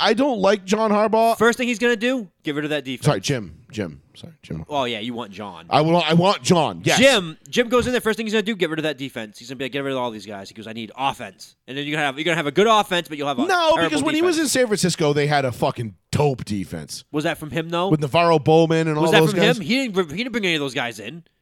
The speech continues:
Speaker 1: No, but that's the thing. I don't think he's gonna be the G M. I don't think he's gonna be, he's gonna be there like, "Hey, listen, you're the head coach of this team." And here's the thing: the Denver Broncos need a-, in their next head coach. They need a guy.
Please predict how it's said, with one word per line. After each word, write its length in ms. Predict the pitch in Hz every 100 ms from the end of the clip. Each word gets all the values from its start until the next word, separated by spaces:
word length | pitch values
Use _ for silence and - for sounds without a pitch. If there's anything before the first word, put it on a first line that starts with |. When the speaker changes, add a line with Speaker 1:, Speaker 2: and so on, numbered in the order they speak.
| _ _ _ -
Speaker 1:
No, 280 | 180 269 185
but 160 | 196
that's 240 | 202 208 185
the 60 |
thing. 200 | 151 208
I 80 | 151
don't 160 | 190 190
think 160 | 202
he's 240 | 156 185 147
gonna 160 | 170
be 140 | 147 165
the 100 | 139
G 260 | 123 131
M. 220 | 147 107
I 80 | 92
don't 140 | 143 156
think 140 | 143
he's 180 | 156 135
gonna 160 | 147
be, 180 | 131 131
he's 180 | 147 190
gonna 140 | 185
be 140 | 160 165
there 260 | 151 151 139
like, 220 | 135 127
"Hey, 160 | 120 160
listen, 280 | 147 131 123
you're 160 | 139
the 120 | 156 143
head 160 | 147
coach 160 | - 147
of 60 | 135
this 100 | 127
team." 160 | 147 - - - -
And 100 | 196
here's 240 | 185 302 285
the 60 |
thing: 180 | 214 240
the 60 | 175
Denver 300 | 175 185 165
Broncos 420 | 170 165 151 123
need 300 | 135 156 156 _ _ _ -
a-, 160 | 160 165
in 60 | 170
their 100 | 160
next 220 | 160 156
head 160 | 165 135
coach. 220 | 165 143
They 120 | 165
need 160 | 196 247
a 60 |
guy. 420 | 180 185 175 160